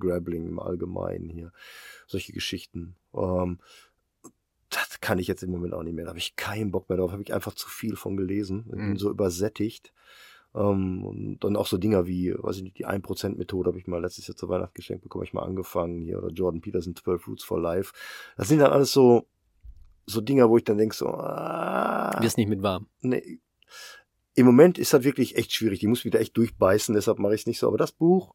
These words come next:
Speaker 1: jetzt mach dein Bett, da komm ich wirklich, kann ich so drüber fliegen.
Speaker 2: Was ich auch noch für dich hab, ähm,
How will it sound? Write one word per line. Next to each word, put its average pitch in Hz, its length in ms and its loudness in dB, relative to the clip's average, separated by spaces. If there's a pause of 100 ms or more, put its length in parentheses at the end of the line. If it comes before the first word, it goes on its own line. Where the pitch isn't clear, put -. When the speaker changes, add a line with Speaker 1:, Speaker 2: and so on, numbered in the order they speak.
Speaker 1:
jetzt - 240 -6
mach 120 140 2
dein 120 140 0
Bett, 123 180 0
da 117 140 2 (100)
komm 113 160 2
ich 104 100 -6
wirklich, 110 320 -8
kann 117 140 -2
ich 107 80 -2
so 110 80 0
drüber 92 280 0
fliegen. 82 360 -10
Speaker 2:
Was 113 100 2
ich 117 160 2
auch 123 140 4
noch 160 160 4
für - 160 -4
dich 147 180 -2
hab, 147 200 2 (180)
ähm, 117 500 0